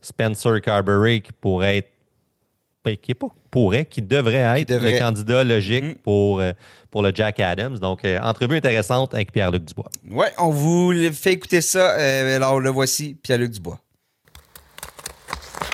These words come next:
Speaker 2: Notre prochain invité, on le rejoint du côté du centre d'entraînement des Capitals de Washington, l'attaquant des Capitals,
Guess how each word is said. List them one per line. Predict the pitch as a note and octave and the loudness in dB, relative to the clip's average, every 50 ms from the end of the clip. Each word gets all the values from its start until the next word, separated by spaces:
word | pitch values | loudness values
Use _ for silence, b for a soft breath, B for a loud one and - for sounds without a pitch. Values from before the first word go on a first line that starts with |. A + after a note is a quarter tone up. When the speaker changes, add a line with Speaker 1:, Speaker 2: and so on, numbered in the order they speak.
| - - - - - - - - - - - - - - - - - - - - - - - - - - - - - - - - - - B B B B B _ - | -6 -6 -8 -8 -8 -8 -8 -10 -10 -10 -12 -14 -16 -10 -8 -6 -4 -4 -4 -4 -6 -6 -6 -8 -10 -12 -14 -16 -16 -16 -18 -18 -20 -20 B B B B B _ -4
Speaker 2:
Notre | C#3 D#3 D#3+ | -2 -2 -2
prochain | E3 F3+ F#3+ - G3 G3+ | 0 -2 -2 0 0 0
invité, | G#3 G#3 F#3+ D3+ - - G#3 | 0 0 0 0 -2 -2 0
on | G#3 G3 | 0 2
le | F3+ E3 | 2 2
rejoint | D#3 C3+ D#3+ E3 E3+ D3+ B2+ C3 D#3 D3 D#3 E3 F3 F#3 F3+ F3 D#3+ | 2 2 2 2 2 0 0 -2 0 0 2 2 4 4 4 2 2
du | C#3+ - | 0 -4
côté | - C#3+ C#3 D3 D#3 | -6 -4 -4 -4 -4
du | D3 | -2
centre | B2+ - - E3+ E3 E3 - D#3+ | -2 0 0 2 0 2 2 0
d'entraînement | D3+ C#3 C#3 C#3+ C#3 C#3 D3 D#3 D#3 | 0 2 0 0 0 2 2 0 2
des | C#3+ C#3+ C3+ | 2 0 0
Capitals | A#2+ - C#3+ C3+ - C#3 C3 - C#3+ C#3+ C#3+ C#3 B2+ C#3 C3 B2+ | 0 0 0 2 2 0 0 0 0 0 0 0 0 0 0 2
de | A2 B2 C3 B2+ | 2 2 2 2
Washington, | B2 A#2+ B2+ C#3+ C#3+ C#3+ C3+ - - B2+ B2 A2+ - C3+ C3+ C3+ C3+ | 2 2 2 2 2 2 2 2 0 0 -2 -2 -2 -2 -2 0 0
l'attaquant | B2 A2+ G#2+ - G#2+ G2+ - A#2 A2+ A2+ A2 | -2 -2 -2 -4 -6 -4 -2 -2 0 0 0
des | G2 G2 F2+ | -2 -4 -4
Capitals, | - G2+ F#2+ F2+ F#2+ F2+ - G2 G2+ G#2 G#2 G2 F2+ F#2+ A2 G#2+ | -4 -4 -6 -4 -6 -6 -4 -4 -4 -4 -4 -4 -4 -2 -2 -2